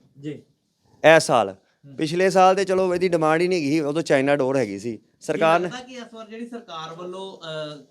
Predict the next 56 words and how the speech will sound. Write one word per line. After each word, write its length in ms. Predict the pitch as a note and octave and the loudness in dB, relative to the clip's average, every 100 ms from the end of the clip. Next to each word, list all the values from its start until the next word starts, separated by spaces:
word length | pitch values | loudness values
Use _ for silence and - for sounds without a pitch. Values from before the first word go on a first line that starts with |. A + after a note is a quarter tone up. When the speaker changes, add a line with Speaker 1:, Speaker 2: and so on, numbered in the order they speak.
| _ | _
Speaker 1:
ਸਖਤ 280 | - F3 E3+ | -18 -18 -16
ਕਦਮ 280 | G3+ D#3+ E3+ | -16 -14 -14
ਚੁੱਕੇ 320 | F3 F3 F3+ | -16 -16 -14
ਗਏ 120 | F3+ | -12
ਡੋਰ 280 | E3 D3+ C#3+ | -10 -10 -10
ਦੇ 140 | C#3 E3+ | -10 -12
ਖਿਲਾਫ, 320 | D#3 C#3+ C#3+ | -10 -12 -12
ਉਹਦਾ 340 | D3 D3+ E3+ | -16 -12 -12
ਅਸਰ 160 | C#3 D3+ C#3 | -12 -16 -18
ਦੇਖਣ 220 | D3+ D#3 | -18 -18
ਨੂੰ 140 | - | -18
ਮਿਲਿਆ? 300 | - A2 - | -18 -8 0
Speaker 2:
ਅਸਰ 200 | C#3+ E3 | 2 4
ਹੈਗਾ, 340 | D#3 B2 G#2 F#2 _ _ _ _ C3 | 4 2 0 -4 _ _ _ _ -4
ਅਸਰ 220 | C3+ D#3 | -2 2
ਹੈਗਾ, 240 | D3+ C#3 | 4 4
ਹੋਣਾ 340 | E3 E3 D3 F3 | 4 4 6 6
ਵੀ 100 | G3 | 6
ਚਾਹੀਦਾ 320 | D#3 D3 C3 | 4 4 2
ਵਾ। 80 | G2 | 0
Speaker 1:
ਹੂੰ। 500 | F2+ _ _ D#3+ C#3+ | -6 _ _ -10 0
Speaker 2:
ਮੈਂ 200 | D3 E3 | 2 2
ਤੇ 80 | F3+ | 2
ਕਹਿੰਦਾ 200 | F3+ F3+ | 2 2
ਸਾਰੇ 280 | D#3+ E3+ | 4 4
ਜਿੰਨੇ 300 | E3+ D#3 E3+ | 2 2 2
ਵੀ 160 | F3+ F#3 | 4 2
ਚਾਈਨਾ 360 | E3 - D3 D3+ | 0 0 2 2
ਡੋਰ 180 | D#3 | 2
ਵੇਚਦੇ 300 | D3+ C3+ C3 | 2 2 2
ਆ, 40 | D3+ | 2
ਸਾਰੇ 240 | C#3+ C#3 | 2 2
ਫੜ 180 | C#3+ C3+ | 0 0
ਕੇ 100 | D3 | 0
ਬੰਦ 240 | B2 A#2+ | 0 0
ਕਰ 160 | C#3 B2 | 0 0
ਦੇਣੇ 180 | A2 A#2 | 0 -2
ਚਾਹੀਦੇ 260 | C3 C#3 | -2 0
ਇੱਕ 140 | C3+ C3 | 0 0
ਵਾਰੀ। 220 | A#2+ C#3 | 0 0
Speaker 1:
ਜੀ। 360 | C#3+ _ _ B2+ | -2 _ _ -6
Speaker 2:
ਤੇ 120 | C#3+ | 2
ਜਿਹੜਾ 220 | D#3 E3+ | 6 6
ਉੱਤੇ 220 | F3 F#3 | 6 4
ਛੱਤ 260 | E3 D3 D#3 | 4 4 6
ਦੇ 120 | F#3 | 2
ਵੀ 120 | F#3+ | 4
ਢੋਂਦਾ 320 | F#3 D3+ C3 | 4 4 4
ਵਾ, 60 | E3 | 4
ਉਹਨੂੰ 180 | E3+ F#3 | 4 2
ਵੀ 20 | |
ਫੜ 180 | D3 D3 | 2 2
ਕੇ 100 | D#3 | 0
ਅੰਦਰ 160 | B2+ | -2
ਕਰ 160 | A#2+ A2+ | -2 -2
ਦਿਓ, 200 | G2 G2 | -2 -8